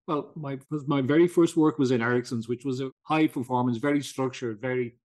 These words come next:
methodical kind of Swedish organization. And I thought that's how the world worked. Then I went off and worked for a few other ones that were a bit crazier. But as a senior manager in, in Dell, I was exposed to a really high performance organization.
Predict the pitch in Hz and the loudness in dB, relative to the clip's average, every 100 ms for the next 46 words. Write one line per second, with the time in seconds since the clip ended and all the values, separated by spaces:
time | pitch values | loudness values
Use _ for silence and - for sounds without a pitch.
0 | _ - 123 113 113 113 120 123 107 107 | _ -12 -10 -6 -2 0 2 0 -2 -2
1 | - 110 107 104 101 - 123 113 110 110 | -10 -8 -6 -6 -10 -8 0 2 2 0
2 | 107 104 104 101 107 110 117 - _ _ | -2 -2 -4 -4 -4 -6 -10 -20 _ _
3 | - 113 110 120 117 117 120 107 107 110 | -6 -4 0 -2 0 -4 -2 -4 -2 -2
4 | 104 101 110 101 - 135 143 139 135 131 | -2 -2 -4 -6 -8 -6 -4 -4 -2 -2
5 | 127 127 117 117 - 110 - 123 117 120 | -2 -4 -4 -4 -4 -6 -4 -2 0 0
6 | 117 107 104 104 104 113 104 - 110 117 | -2 -6 -8 -8 -8 -8 -8 -8 -6 -6
7 | 92 104 _ _ _ _ 135 120 _ _ | -6 -14 _ _ _ _ -8 -8 _ _
8 | _ - 127 127 123 - _ _ _ _ | _ -4 -2 -2 -6 -12 _ _ _ _
9 | _ 170 185 170 147 147 147 135 123 120 | _ 0 0 0 0 -2 -4 -2 -2 -4
10 | 117 117 113 120 117 110 _ _ _ 151 | -8 -10 -10 -8 -6 -8 _ _ _ -2
11 | 127 120 120 110 - 131 131 131 - 110 | 2 4 2 -2 0 2 2 0 -2 -2
12 | 110 131 127 120 117 110 110 107 107 107 | 0 0 0 -2 -4 -8 -8 -12 -10 -8
13 | 104 110 104 107 101 104 107 - 117 | -8 -6 -6 -8 -12 -12 -12 -14 -18